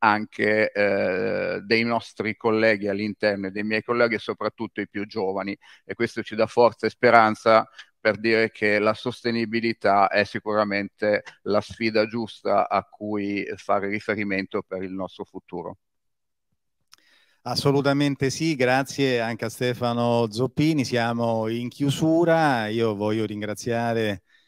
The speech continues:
Speaker 2: tutti e quattro i nostri ospiti, ovviamente anche, eh, Comunicazione Italiana, For Human Relation, Fabrizio Cataldi, e per finire proprio,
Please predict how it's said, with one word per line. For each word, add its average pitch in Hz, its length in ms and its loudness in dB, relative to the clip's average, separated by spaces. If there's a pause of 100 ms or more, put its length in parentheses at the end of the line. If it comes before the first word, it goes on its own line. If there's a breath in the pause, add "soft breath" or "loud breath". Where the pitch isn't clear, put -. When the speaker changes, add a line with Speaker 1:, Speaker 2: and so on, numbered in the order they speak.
(140)
Speaker 2:
tutti 117 220 0
e 113 80 0
quattro 117 640 4
i 110 120 2
nostri 113 420 0
ospiti, 127 440 6
ovviamente 101 640 -4
anche, 98 1040 -6
eh, 92 60 -10
Comunicazione 101 920 -4
Italiana, 101 580 -2
For 98 220 -6
Human 101 380 -2
Relation, 101 800 -6
Fabrizio 98 680 -10 (440 soft breath)
Cataldi, 147 1400 4
e 120 220 2
per 135 160 4
finire 139 520 4
proprio, 120 680 0